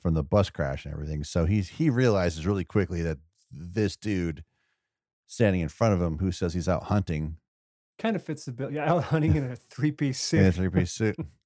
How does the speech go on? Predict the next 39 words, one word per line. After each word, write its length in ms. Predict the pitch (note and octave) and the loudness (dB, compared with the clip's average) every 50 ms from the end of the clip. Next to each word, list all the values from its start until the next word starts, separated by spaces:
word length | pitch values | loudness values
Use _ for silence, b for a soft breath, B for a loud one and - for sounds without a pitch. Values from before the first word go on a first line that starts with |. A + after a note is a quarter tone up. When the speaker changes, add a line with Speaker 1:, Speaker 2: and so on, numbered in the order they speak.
| _ _ A#2 | _ _ -6
Speaker 1:
Uh, 60 | A#2 | -4
you 200 | A#2+ A#2 C3 C3+ | -2 0 4 4
know, 140 | C#3 C#3+ - - | 4 4 2 0
you 100 | C#3+ D3 | 0 2
know 80 | E3 | 2
what 80 | G3+ G#3 | 2 0
this 140 | - F3+ D#3+ | -2 -4 -4
reminds 400 | C#3 A2+ G#2+ F#2 G#2 G#2+ - - | -2 -2 0 0 0 -2 -4 -6
me 100 | E3+ E3+ | -6 -6
of? 180 | E3+ F3 D#3+ | -4 -6 -6
And, 200 | F#2+ - G2+ G#2 - G1+ - - - - | -4 -4 -4 -4 -4 -8 -12 -14 -10 -6
and 140 | A2+ A2 | -2 -2
it's 120 | G#2 - - | -2 -2 -2
kind 160 | - C#3 D3 | -2 0 0
of 80 | B2 - | 0 0
funny 380 | - - B2 B2+ A#2 G#2 F#2 | 0 0 0 2 2 2 0
'cause 560 | - - G#2+ G2+ G2+ G2+ G2 F#2+ F2 - - - _ _ _ _ _ | -2 -2 0 0 2 2 2 0 -2 -6 -10 -18 _ _ _ _ _
I 140 | - G#2 A#2+ | 0 0 0
could 200 | - - C#3+ A#2 - | 2 0 -2 -2 0
think 220 | - C3+ B2 - | -2 -2 0 0
about 420 | A#2 G#2 - G2+ F#2+ F#2 E2+ - - | -2 0 2 2 2 2 0 -2 0
was 200 | F#2 F2+ E2+ - | -2 -2 0 0
that 160 | F2+ D2 - | -2 -2 -2
moment 600 | E2 E2 F2 F#2 G2+ G#2 G#2 G2 F2+ F2 D#2 - _ _ | -4 -2 0 2 2 2 2 0 -2 -2 -4 -8 _ _
in 380 | E2 F2 E2 E2 D#2+ D#2+ D#2+ E2+ | -4 -4 -2 -2 -2 -2 -2 0
No 100 | F2+ F2+ | 0 0
Country 380 | - - - G#2 G2 - A2 F2+ | 0 0 0 0 0 0 -2 -4
for 180 | - - F2 F2 | -2 0 2 2
Old 200 | F2+ F2 D2+ - | 2 2 0 -2
Men 420 | - E2+ F#2 G2 F#2 D#2+ D2 D2 - _ _ _ _ _ _ _ | -4 -2 -2 0 -2 -2 -6 -8 -14 _ _ _ _ _ _ _
with 80 | G2+ E2+ | 0 2
the 80 | G2+ F#2 | 2 0
coin 300 | - - G#2 G#2 G#2+ G#2 | 2 2 4 4 4 4
flip 320 | - - F2 D2+ - - | 2 0 -2 -2 -2 -4
scene. 360 | - - C#2+ C#2+ C#2+ B1+ B1+ - _ _ _ _ _ _ | -6 -6 -6 -6 -6 -8 -10 -14 _ _ _ _ _ _
Speaker 2:
Yes. 640 | D#3 F3+ G#3+ B3+ B3 - - - - - - - _ _ _ _ _ _ _ _ | 0 0 2 0 -2 -4 -6 -10 -10 -12 -14 -18 _ _ _ _ _ _ _ _
Speaker 1:
It, 160 | G#2 A2+ - - | 2 2 4 2
it, 80 | C3 D#3 | -2 -2
Speaker 2:
Yeah, 200 | G3+ A#3+ F#3 | -2 -4 -6